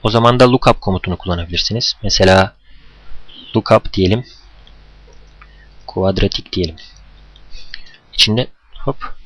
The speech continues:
Niye yanlış yaptık? Ha, lookup dedim. Look for diyeceğiz. Look for kuadratik diyelim. İçinde kuadratik geçen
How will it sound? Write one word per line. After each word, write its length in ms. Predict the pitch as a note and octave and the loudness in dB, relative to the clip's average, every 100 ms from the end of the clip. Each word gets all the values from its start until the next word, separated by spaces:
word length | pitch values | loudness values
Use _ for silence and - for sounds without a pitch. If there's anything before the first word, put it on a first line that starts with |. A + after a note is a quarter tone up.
| - - _ _ _ - | -20 -20 _ _ _ -14
Niye 120 | G#2 | -10
yanlış 340 | G#2 G2 G2 - | -8 -8 -8 -8
yaptık? 380 | F#2 - - - | -8 -8 -10 -6
Ha, 200 | A2+ - A2 | -4 -2 -2
lookup 340 | - - - | -2 -2 -4
dedim. 220 | F2+ F2 | -8 -2
Look 240 | A#2+ - - | -2 -2 2
for 200 | A2+ G#2+ | 2 4
diyeceğiz. 380 | F2+ E2+ - - - - - - - - - - - - G#2+ | 0 -6 -8 -12 -20 -20 -18 -18 -20 -20 -20 -20 -20 -8 0
Look 200 | B2 - | 0 -2
for 420 | - A#2 - - _ - - _ - - - | 2 2 2 -6 _ -20 -20 _ -20 -18 -12
kuadratik 540 | - A2 G#2 G2+ - - | 0 2 4 0 -2 0
diyelim. 320 | F#2+ G2+ D3+ - - - - - - - - - - - | 0 0 -4 -14 -20 -20 -20 -18 -18 -18 -20 -20 -12 2
İçinde 240 | - C3 | 6 6
kuadratik 520 | - C3 B2+ C3 - | 6 4 4 0 2
geçen 360 | B2 - D3 | 2 4 4